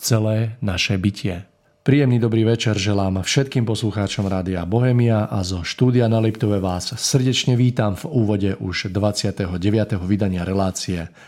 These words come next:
Ešte sa to dá zachrániť. Okolnosti posledných dní nás priviedli k tomu, že dnes budeme vysielať naživo a ja sa na to veľmi teším. Teším sa aj preto, lebo dnes budeme rozvíjať myšlienky nielen na krásnu, ale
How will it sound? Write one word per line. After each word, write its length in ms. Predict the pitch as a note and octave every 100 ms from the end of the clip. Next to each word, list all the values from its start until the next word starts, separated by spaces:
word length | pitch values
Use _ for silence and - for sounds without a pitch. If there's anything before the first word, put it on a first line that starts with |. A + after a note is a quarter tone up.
| - -
Ešte 320 | A2 - -
sa 160 | G2
to 80 | F2
dá 240 | F2 G2+ G#2
zachrániť. 640 | G2 - F#2 E2+ - - _ - - - - D3
Okolnosti 560 | C#3+ D#3 C#3+ C3 B2+
posledných 500 | B2 A2+ A#2 A2+ A2 G#2+
dní 240 | A#2 A#2+ A#2 G#2
nás 400 | G2 F#2+ F#2 -
priviedli 560 | - A2+ A2+ A2 A2
k 80 | G#2+
tomu, 400 | A#2 A2+ G#2+ G2+
že 320 | G2+ F#2+ F2+
dnes 320 | F#2 G2 G#2 G2
budeme 400 | G#2 G2+ G2 F#2
vysielať 480 | G2 - G2+ G2
naživo 480 | G#2+ G#2+ G#2+ G#2 G2 - - - -
a 80 | A2+
ja 80 | A#2
sa 160 | C3
na 80 | B2
to 160 | B2 A2+
veľmi 320 | C3 C#3 B2+
teším. 640 | C3+ B2+ - F#2+ E2+ F2 - _
Teším 400 | - G#2 A2 G2+
sa 240 | G2+ F#2+
aj 80 | F2+
preto, 320 | - A2+ A2+
lebo 240 | G#2+ F#2+ G2
dnes 480 | G#2 A#2+ A#2+ - - - - - -
budeme 560 | - A2+ A2+ A2 G#2 G2+
rozvíjať 480 | A#2+ A2+ A#2 G#2+ A2+
myšlienky 800 | A#2+ - A#2+ A2+ G#2+ A2 G#2 G#2
nielen 480 | A2+ C3 B2 G#2+ G#2
na 160 | G2
krásnu, 560 | - A2+ A2+ - A2 G#2
ale 400 | G#2 G#2 -